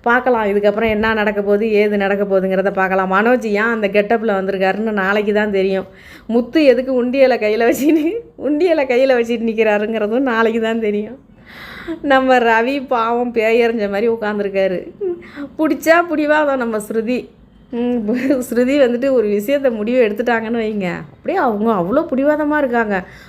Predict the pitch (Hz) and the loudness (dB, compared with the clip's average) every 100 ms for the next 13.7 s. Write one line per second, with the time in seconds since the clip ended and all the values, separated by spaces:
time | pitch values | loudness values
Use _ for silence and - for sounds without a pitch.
0 | - 220 240 233 226 302 349 330 277 247 | -6 -2 0 2 2 2 2 2 2 0
1 | 226 202 240 233 208 226 233 220 202 175 | 0 0 0 0 -2 0 2 0 -2 -4
2 | - - - - - - 185 220 233 226 | -4 -12 -20 -20 -14 -4 0 2 2 2
3 | 247 208 233 247 220 220 240 208 208 220 | 2 0 0 0 -2 -2 -4 -4 -2 -2
4 | 233 - 196 214 214 202 220 202 190 190 | -4 -2 0 2 0 -2 -2 0 0 2
5 | 185 190 208 202 190 196 - - 214 247 | 2 2 0 0 0 0 -2 -6 -2 2
6 | 233 262 311 294 269 269 294 262 240 226 | 4 4 4 4 2 0 -2 -2 -4 -4
7 | 208 226 240 233 262 277 - 254 294 311 | -6 -6 -4 -4 -4 -6 -8 -2 2 2
8 | 262 226 196 190 196 214 226 202 190 185 | 0 -2 -2 -2 -2 -2 -2 -2 -4 -8
9 | - - - - 202 226 262 262 208 196 | -14 -20 -8 2 4 4 2 0 -2 0
10 | 202 202 247 277 269 240 226 202 208 247 | 0 0 -2 0 0 0 2 2 4 2
11 | 240 220 208 202 185 - - _ 202 196 | 0 0 0 -2 -4 -10 -20 _ -6 -2
12 | 190 180 180 180 175 175 254 247 240 208 | 0 0 2 2 2 0 0 2 4 2
13 | 180 208 220 226 202 185 196 | 2 0 0 -2 -2 0 0